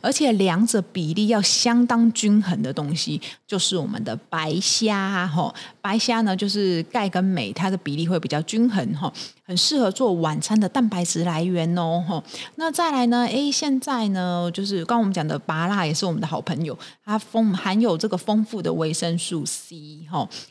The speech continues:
其实维生素 C 第一名的水果是芭乐耶，吼。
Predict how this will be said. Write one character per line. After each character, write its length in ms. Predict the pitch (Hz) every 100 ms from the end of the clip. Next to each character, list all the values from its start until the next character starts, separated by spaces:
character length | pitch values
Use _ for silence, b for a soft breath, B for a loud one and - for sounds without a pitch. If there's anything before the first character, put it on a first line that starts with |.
| B
其 160 | - 247
实 80 |
维 160 | 302 254
生 200 | 240 277
素 160 | 269 240
C 200 | - 226
第 220 | 226 220
一 60 |
名 120 | 214 151
的 120 | 151
水 180 | - 156
果 220 | 165 151
是 160 | -
芭 180 | 165 156
乐 240 | 143 151 -
耶， 240 | - 165 -
吼。 140 | 185